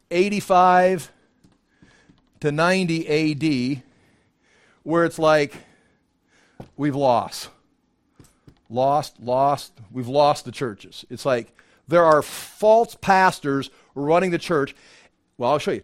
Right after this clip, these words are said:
And John is sending teachers to the churches, and when they get there, they're not allowed to come in. And if you support those teachers that John is sending,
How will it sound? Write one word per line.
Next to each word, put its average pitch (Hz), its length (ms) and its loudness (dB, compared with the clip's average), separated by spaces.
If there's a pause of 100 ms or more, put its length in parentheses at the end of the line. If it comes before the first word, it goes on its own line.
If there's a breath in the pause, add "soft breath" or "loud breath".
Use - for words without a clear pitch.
(140)
And 151 160 -2
John 190 300 0
is 165 80 -4
sending 208 540 -2
teachers 214 640 -2
to 208 120 -6
the 165 140 -6
churches, 156 640 -4 (1000 soft breath)
and 175 260 2
when 185 100 0
they 175 120 4
get 160 340 -4
there, 147 440 0 (340)
they're 160 220 -2
not 170 220 0
allowed 156 300 4
to 131 60 -12
come 147 200 -2
in. 104 300 -6 (240)
And 139 140 -2
if 143 100 -2
you 160 60 -10
support 196 560 0
those 156 160 -6
teachers 151 300 -8
that 139 100 -2
John 170 260 -2
is - 80 -6
sending, 147 260 -6